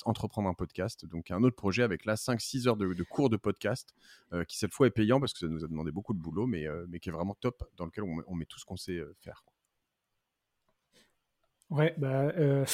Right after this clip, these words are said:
Speaker 2: <laughs> pour information, pendant le premier confinement, euh, euh, je m'ai, j'avais un peu de temps, euh, donc j'a-, j'avais commencé à créer une formation podcast, euh, j'étais même passé par Live Mentor pour voir un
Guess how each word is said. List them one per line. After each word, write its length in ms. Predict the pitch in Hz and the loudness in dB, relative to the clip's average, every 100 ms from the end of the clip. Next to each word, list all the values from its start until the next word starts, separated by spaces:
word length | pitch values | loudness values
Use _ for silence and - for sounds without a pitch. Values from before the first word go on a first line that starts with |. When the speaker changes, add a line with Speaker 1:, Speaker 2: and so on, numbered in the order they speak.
| - | -2
Speaker 2:
<laughs> 200 | - - | -4 0
pour 160 | 151 139 | 2 4
information, 580 | 139 156 147 147 185 | 4 6 8 8 6
pendant 340 | 170 170 165 165 | 6 8 10 8
le 80 | 151 | 8
premier 300 | - 165 170 | 8 8 8
confinement, 720 | 160 147 147 143 151 170 143 | 4 4 4 6 6 8 6
euh, 280 | 131 127 120 - - - - - | 4 0 -4 -10 -12 -14 -14 -2
euh, 120 | 135 | 0
je 140 | 127 139 | 2 6
m'ai, 200 | 143 175 | 6 6
j'avais 200 | 139 143 | 6 6
un 100 | 151 | 6
peu 160 | 156 | 6
de 40 | 147 | 6
temps, 360 | - 156 160 151 | 8 8 10 8
euh, 120 | 131 | 4
donc 200 | 127 127 | 2 2
j'a-, 220 | 135 135 | 2 2
j'avais 220 | 135 131 | 2 2
commencé 460 | - 185 160 151 165 | 8 10 10 8 6
à 80 | 147 | 4
créer 240 | - 156 | 4 4
une 120 | 151 | 4
formation 520 | 131 143 139 135 - 143 | 4 2 2 2 0 0
podcast, 640 | 143 131 - 139 139 - | 0 -2 0 0 0 -6
euh, 260 | 120 117 113 117 - _ | -6 -6 -10 -14 -20 _
j'étais 240 | - - 135 | -10 0 4
même 200 | 147 147 | 6 6
passé 300 | 143 - 143 | 4 6 6
par 220 | 131 127 | 6 4
Live 240 | 143 143 | 6 6
Mentor 460 | 143 135 147 143 143 | 6 2 2 2 2
pour 140 | 123 | -2
voir 180 | 127 | 0
un 100 | 127 | 0